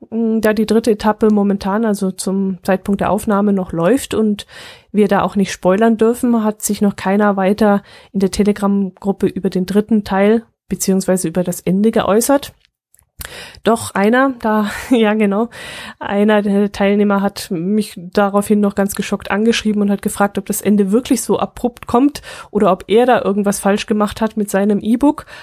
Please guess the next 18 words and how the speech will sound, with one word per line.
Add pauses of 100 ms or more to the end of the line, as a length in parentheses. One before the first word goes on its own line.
(220)
Aber
ich
konnte
ihn
beruhigen, (100)
ja, (100)
das
war
auch
bei
mir
so,
also
der
Schluss
ist
relativ
schnell.